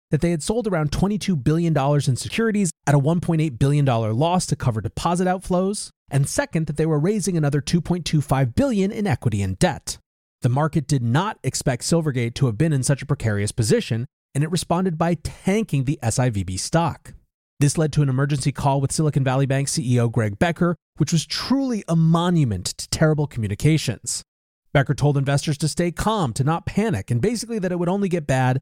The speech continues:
if everyone acted like it was getting bad. Alas, it got bad. On Thursday,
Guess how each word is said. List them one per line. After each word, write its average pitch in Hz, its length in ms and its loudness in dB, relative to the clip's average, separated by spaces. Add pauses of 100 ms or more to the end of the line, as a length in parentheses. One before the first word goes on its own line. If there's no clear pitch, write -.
(140)
if 139 100 2
everyone 147 380 4
acted 156 340 0
like 131 160 0
it 131 80 2
was 110 160 -6
getting 90 260 -2
bad. - 460 0 (480)
Alas, 196 500 0 (120)
it 101 160 -4
got 78 280 -6
bad. 101 420 0 (760)
On 135 120 0
Thursday, 202 540 -4